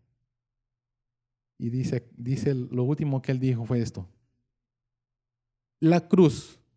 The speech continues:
delante de mí, el mundo detrás de mí, el arado, la mano en el arado". No hay vuelta atrás, no hay vuelta atrás. Este hombre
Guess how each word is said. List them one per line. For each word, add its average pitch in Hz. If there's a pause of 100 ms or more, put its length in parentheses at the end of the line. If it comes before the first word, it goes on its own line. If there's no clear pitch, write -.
(440)
delante 139
de 127
mí, 110 (1300)
el 190
mundo 214
detrás 208 (280)
de 131
mí, 135 (1200)
el 117
arado, 101 (720)
la 117
mano 113 (140)
en 110
el 107
arado". 123 (1300)
No 147
hay 190
vuelta 185
atrás, 156 (680)
no 131
hay 143
vuelta 131
atrás. 104 (480)
Este 131
hombre 117